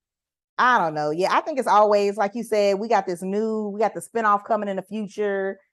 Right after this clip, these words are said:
So that'll be cool to see. But I think Hannah's always gonna be, like, that sore spot where it's, like, hard to hear about them talk about her and you know what June is going through. So, yeah. But, yeah, you gotta keep out. But, and Commander,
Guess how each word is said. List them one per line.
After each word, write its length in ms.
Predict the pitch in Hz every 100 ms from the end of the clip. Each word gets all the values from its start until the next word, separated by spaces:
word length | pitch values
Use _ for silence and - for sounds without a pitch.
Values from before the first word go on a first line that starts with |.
| _ _ -
So 380 | 190 175 165 170
that'll 240 | 185 214
be 120 | 202
cool 240 | 190 208 190
to 80 |
see. 240 | 185 208 196
But 100 | 180
I 80 | 208
think 320 | 226 185 165
Hannah's 240 | 190 180
always 280 | 165 180 180
gonna 140 | 175
be, 140 | 175 175
like, 220 | 165 160
that 160 | 170 156
sore 240 | 175 170
spot 480 | 165 - 151 151 - -
where 320 | - 175 170 165
it's, 100 | 165
like, 180 | 160
hard 260 | 151 170 165
to 60 | 160
hear 200 | 170 170
about 220 | 160 160
them 100 | 170
talk 240 | 165 165
about 240 | 170 151 165
her 240 | 165 160
and 100 | 160
you 80 | 170
know 120 | 165
what 140 | 165
June 280 | 160 165 165
is 80 | 156
going 240 | 156 156
through. 420 | 156 151 151 151 160 _ _ _ _ _ _ _ _ _ _ _
So, 580 | 139 139 139 143 143 143
yeah. 600 | 131 147 135 123 87 95 - _
But, 180 | - 156
yeah, 160 | 147 147
you 160 | 165
gotta 160 | 302 285
keep 200 | 247 294
out. 200 | 226 294
But, 120 | 240 208
and 200 | 226 208
Commander, 500 | 254 539 453 240